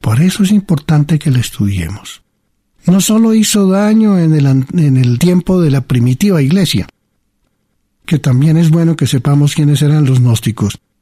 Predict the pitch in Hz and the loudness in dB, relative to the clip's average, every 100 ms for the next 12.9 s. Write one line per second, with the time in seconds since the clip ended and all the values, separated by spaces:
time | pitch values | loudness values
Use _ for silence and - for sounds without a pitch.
0 | - 143 135 147 123 131 117 143 147 151 | -4 -2 0 -2 -2 0 0 2 2 2
1 | 156 - 131 117 127 131 127 151 - 131 | -2 -2 0 2 2 0 0 -2 0 0
2 | 107 98 110 - - - _ - 131 117 | 0 -2 -6 -8 -18 -20 _ -4 -2 0
3 | 120 113 123 127 139 127 120 135 143 143 | 2 2 0 0 0 2 2 2 0 0
4 | 117 110 - 147 113 113 110 107 98 - | -2 -2 -2 -2 0 0 0 -2 -4 -4
5 | 101 - 220 180 - _ _ _ _ _ | -4 -2 -2 -2 -6 _ _ _ _ _
6 | - - 175 170 190 185 226 262 277 175 | -14 -2 -2 0 2 2 2 2 2 0
7 | 151 190 214 185 160 143 127 151 165 180 | 0 2 2 2 0 0 0 2 0 0
8 | 160 156 - 139 139 165 165 - 175 - | 0 0 0 0 2 2 0 0 -2 0
9 | 175 180 - 170 - 185 185 180 180 - | 0 0 0 -2 -2 0 0 0 0 -4
10 | - - _ _ - - 139 117 - 160 | -18 -20 _ _ -10 -4 -2 -4 0 0
11 | 170 - 165 160 160 170 - 160 127 - | 0 0 0 2 4 2 2 0 0 -2
12 | - 120 107 - 147 113 95 - | -2 0 -2 -2 0 0 -2 -6